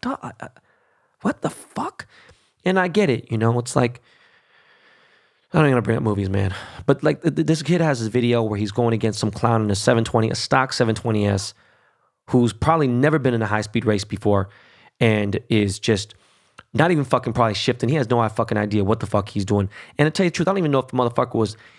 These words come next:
he got a little jump, and that jump does help for him, whatever. And again, I know it's a thirty-year car and whatever. I'm impressed with you. Great, dude.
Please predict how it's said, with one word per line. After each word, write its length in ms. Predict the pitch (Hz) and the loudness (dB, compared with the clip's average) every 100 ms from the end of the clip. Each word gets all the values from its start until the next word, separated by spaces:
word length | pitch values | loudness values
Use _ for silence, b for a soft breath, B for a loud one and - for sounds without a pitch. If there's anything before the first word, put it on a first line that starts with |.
| B | B
he 100 | 147 | 0
got 140 | 170 | 2
a 40 | 165 | 4
little 160 | 147 | 2
jump, 300 | 117 117 117 | 2 2 2
and 80 | 117 | 0
that 120 | 170 | 0
jump 300 | 143 147 139 | 2 0 0
does 180 | - 113 | 0 0
help 220 | 113 110 | 0 -2
for 80 | 113 | -2
him, 160 | 110 107 | 0 0
whatever. 320 | 107 113 113 | 0 2 0
And 80 | 113 | -2
again, 240 | 120 120 | -2 -2
I 100 | 135 | -2
know 140 | 147 143 | 0 -2
it's 120 | - | -2
a 40 | |
thirty-year 380 | 117 110 101 95 | -2 0 0 -2
car 240 | 98 101 98 | -2 -2 -2
and 100 | 98 | 0
whatever. 240 | 104 120 | -2 0
I'm 160 | 135 165 | 0 -2
impressed 380 | - 180 165 | 0 0 0
with 160 | 120 - | -6 -10
you. 60 | 139 | -10
Great, 360 | - 139 - | -2 -2 -2
dude. 240 | 120 - | -10 -12